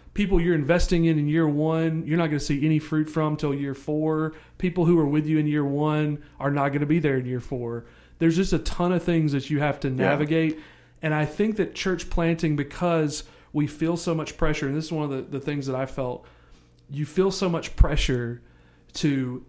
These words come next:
Speaker 1: deliver for the people who are investing in you,
Speaker 2: Hmm.
Speaker 1: the churches that are supporting you. You
Speaker 2: Yeah.
Speaker 1: know that you feel this time crunch, and everything
Speaker 2: Yeah.
Speaker 1: feels, like,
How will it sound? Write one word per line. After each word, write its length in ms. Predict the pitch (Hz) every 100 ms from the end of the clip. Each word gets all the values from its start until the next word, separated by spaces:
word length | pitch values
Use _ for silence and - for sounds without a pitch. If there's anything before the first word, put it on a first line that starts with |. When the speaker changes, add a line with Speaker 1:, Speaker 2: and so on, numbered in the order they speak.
| 156
Speaker 1:
deliver 760 | 151 135 123 139 123 113 110
for 460 | - - 131 127 127
the 100 | 123
people 360 | - - 165 139
who 180 | 147
are 100 | 131
investing 560 | 123 120 165 165 170 160
in 120 | 151
you, 440 | 151 151 147 143 143 -
Speaker 2:
Hmm. 160 | 123 95 -
Speaker 1:
the 100 | -
churches 580 | 131 - 185 175 180 160
that 120 | 160
are 60 | 143
supporting 640 | 139 143 - 147 147 147
you. 340 | 143 143 143 143 - - -
You 120 | 147
Speaker 2:
Yeah. 60 | 143
Speaker 1:
know 420 | 151 160 170 165
that 340 | 151 135 127 - -
you 100 | 147
feel 380 | - 180 175 165
this 180 | 143 131
time 400 | - 156 147 143
crunch, 560 | - 123 110 - - - - -
and 160 | 143
everything 500 | 151 160 185 180 165
Speaker 2:
Yeah. 140 | - 101
Speaker 1:
feels, 520 | 156 156 139 127 - - - -
like, 260 | 143 139